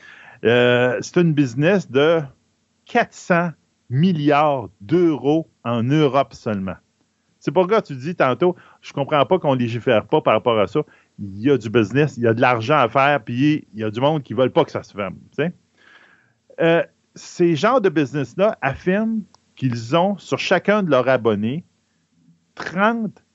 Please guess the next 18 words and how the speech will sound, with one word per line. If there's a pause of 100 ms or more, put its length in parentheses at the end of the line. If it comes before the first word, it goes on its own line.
mille (120)
points
de
données (540)
sur
la
personne. (140)
Donc,
trente
mille
informations (100)
personnelles
sur
toi. (480)
Ça
peut
être
des,